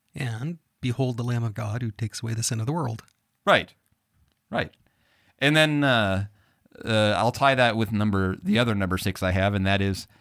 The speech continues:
Speaker 2: uh, the kingdom of God suffers violence. Now, Jesus talks about that a little later.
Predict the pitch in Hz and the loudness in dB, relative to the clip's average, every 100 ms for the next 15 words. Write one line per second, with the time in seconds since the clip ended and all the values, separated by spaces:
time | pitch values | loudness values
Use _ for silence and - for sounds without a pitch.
0 | _ _ - 104 104 127 135 127 110 95 | _ _ -4 -2 0 0 2 2 0 0
1 | 98 98 95 98 - - - - 98 101 | 0 2 0 -2 -10 -20 -8 -4 -2 -2
2 | 90 92 85 82 - 87 110 104 95 101 | -2 -2 -4 -6 -6 -4 -2 -4 -2 -4
3 | - 95 87 92 87 - _ _ _ _ | -4 -8 -4 -2 -4 -6 _ _ _ _
4 | _ - 104 110 98 117 90 90 | _ -10 -4 -2 0 0 0 -4